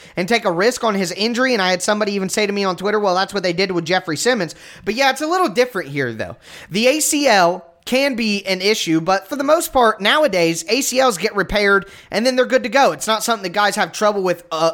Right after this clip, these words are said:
over and over, and it's something that, that stays on them. But a back injury?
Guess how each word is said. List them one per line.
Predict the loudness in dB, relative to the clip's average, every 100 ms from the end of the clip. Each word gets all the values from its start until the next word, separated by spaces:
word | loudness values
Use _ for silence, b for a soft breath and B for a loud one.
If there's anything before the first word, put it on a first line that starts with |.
| 2
over | 2 2 2 0
and |
over, | 2 2 4 2
and | 0
it's | 0
something | -2 -4 -4
that, | -2 -2 B B
that | -2 0
stays | -2 0 2 4 0
on | 0 2 2 2
them. | -2 0
But | 0 0
a |
back | 0 0 0 0
injury? | -2 2 2 2